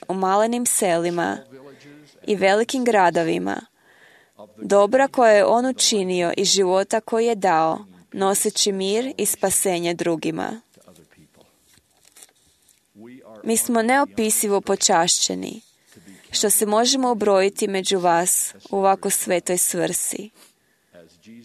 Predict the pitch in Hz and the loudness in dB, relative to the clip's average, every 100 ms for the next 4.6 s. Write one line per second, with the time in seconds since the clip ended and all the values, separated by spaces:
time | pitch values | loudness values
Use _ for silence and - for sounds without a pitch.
0 | 226 - 202 202 - 202 220 - 247 240 | -16 -2 0 0 0 0 0 -2 -2 2
1 | 208 202 226 208 202 - 170 - - 175 | 0 0 -2 -2 -4 -4 -4 -2 -4 -4
2 | 98 202 214 _ _ - 110 - 233 - | -6 -8 -14 _ _ -20 -20 -20 -20 -20
3 | - 202 208 208 202 202 202 220 208 196 | -8 2 4 4 4 2 2 -2 0 0
4 | 165 160 - - - | 0 -2 -2 -2 -4